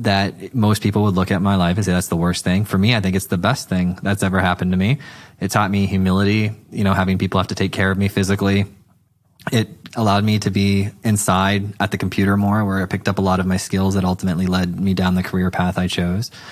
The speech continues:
And, you know, I, I didn't realize this until about a year and a half ago when my, uh, sister-in-law said, "Hey, my, my sons, they're, they're, they're wild boys,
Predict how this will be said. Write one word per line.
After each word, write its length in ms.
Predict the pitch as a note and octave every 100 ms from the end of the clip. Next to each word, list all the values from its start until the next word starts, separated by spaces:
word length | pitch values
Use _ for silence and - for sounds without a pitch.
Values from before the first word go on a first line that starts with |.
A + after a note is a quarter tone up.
| - - - - - -
And, 720 | A#2 A#2 A#2 A2+ G#2 - - -
you 100 | A2
know, 80 | G#2
I, 160 | G2+ -
I 180 | A2+ G#2+
didn't 220 | B2 C#3
realize 360 | A2+ D3 G#2+ G2+
this 160 | G#2
until 200 | G2+ G2+
about 280 | G2 F#2+ F2+
a 60 | G2+
year 160 | G#2+
and 80 | G#2+
a 40 |
half 220 | G#2+ C3+ A#2+
ago 240 | F#2+ F2
when 280 | F2 F#2 F#2
my, 400 | F2+ F2+ F2 E2+ -
uh, 240 | F2 -
sister-in-law 960 | - - D#3+ D#3 B2+ G#2 F#2+ E2+ F#2+ - - -
said, 240 | - A2+
"Hey, 340 | G#2 A#2+ A2+ G2+
my, 380 | F#2 F#2+ F#2+ F2+
my 140 | F#2+
sons, 560 | - C3 B2 G#2+ G2+ -
they're, 260 | G2+ F#2+
they're, 240 | F#2 G2 G2
they're 180 | F#2 G2
wild 280 | G#2+ G2+
boys, 420 | G2 G#2+ G2+ G2